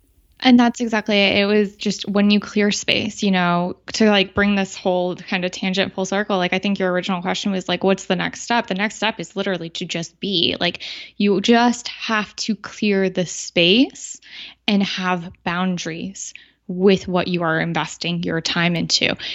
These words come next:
If you keep investing your time into things that light you up,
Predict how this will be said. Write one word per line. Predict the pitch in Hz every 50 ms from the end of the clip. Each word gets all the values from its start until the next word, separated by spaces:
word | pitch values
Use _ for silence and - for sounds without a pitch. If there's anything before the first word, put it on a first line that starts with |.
| - -
If | - 214 180
you | 208 233 277 -
keep | - - 254 254 247 226
investing | 214 196 185 185 - - - 196 185
your | 185 185
time | 180 - 190 180 175 180
into | 185 185 - 196 180
things | - 180 175 180 -
that | - 170 156 -
light | 175 175 170 160 175 202 - - _
you | - 185 185 190 208 - -
up, | 180 175 180 233 311 349 _